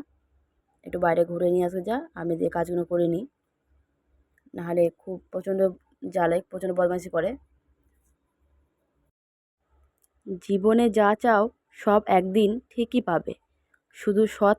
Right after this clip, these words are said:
থাকো, কারোর ক্ষতি করো না, সামনে এগিয়ে চলো, সফল ঠিকই হবে। ছোট্ট এক জীবনে বড় শিক্ষা পেলাম, সম্পর্ক সবার সাথে রাখা ভালো,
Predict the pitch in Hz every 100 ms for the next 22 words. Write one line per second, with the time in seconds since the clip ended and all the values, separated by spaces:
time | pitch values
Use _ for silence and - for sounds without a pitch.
0 | _ 226 208 220 285 _ _ _ _ _
1 | _ - 180 190 240 - 208 240 214 175
2 | 180 180 196 _ _ _ _ _ - 185
3 | 180 190 202 196 185 208 214 208 247 -
4 | _ _ _ _ - 202 - 247 - 254
5 | 254 254 185 170 - _ _ _ _ _
6 | _ _ _ - - 190 _ 247 233 233
7 | 226 254 262 220 240 - _ - 180 180
8 | 208 - 202 - 202 - 156 151 - _
9 | _ _ _ _ _ - 180 170 180 226
10 | 233 254 208 254 - _ - - 180 202
11 | 226 - 185 190 175 160 170 160 165